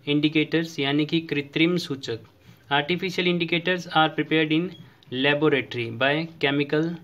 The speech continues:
methods, यानी कि कृत्रिम सूचक वो सूचक होते हैं, वो रासायनिक पदार्थ होते हैं जिनको lab के अंदर यानी कि रसायनशाला के अंदर जिनको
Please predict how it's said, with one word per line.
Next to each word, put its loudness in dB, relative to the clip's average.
methods, -6
यानी 2
कि -4
कृत्रिम 0
सूचक -4
वो 0
सूचक -4
होते -2
हैं, -2
वो 0
रासायनिक -2
पदार्थ -2
होते -8
हैं -8
जिनको 0
lab 0
के -2
अंदर 0
यानी 0
कि 0
रसायनशाला 0
के 0
अंदर -2
जिनको -2